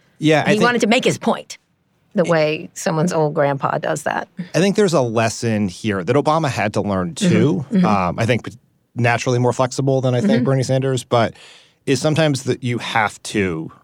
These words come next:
Speaker 1: play the game of politics because you're building a coalition.
Speaker 2: Yeah, I don't
Speaker 1: And even though what Bernie said was verbat-, about Cuba was verbatim what Obama said
Speaker 2: Mm-hmm.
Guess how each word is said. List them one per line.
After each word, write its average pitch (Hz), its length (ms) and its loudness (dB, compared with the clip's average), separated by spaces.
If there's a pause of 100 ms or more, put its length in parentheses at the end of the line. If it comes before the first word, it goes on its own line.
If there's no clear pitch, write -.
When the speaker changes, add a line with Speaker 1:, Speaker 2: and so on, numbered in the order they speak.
(140)
Speaker 1:
play 113 180 2
the 92 100 0
game 95 220 -2
of 85 100 -4
politics 110 540 0
because 101 340 -2
you're 107 100 0
building 92 280 -2
a 85 80 -8
coalition. 127 720 0
Speaker 2:
Yeah, 139 200 -2
I - 40 -6
don't - 240 -12
Speaker 1:
And 143 160 2
even 156 360 2
though 131 140 4
what 104 300 -2
Bernie 117 300 2
said 92 440 -2
was 90 140 -4
verbat-, 104 580 0
about 107 200 0
Cuba 147 160 0
was 92 80 -4
verbatim 123 440 0
what 113 120 2
Obama 98 440 0
said - 440 -4
Speaker 2:
Mm-hmm. 202 300 2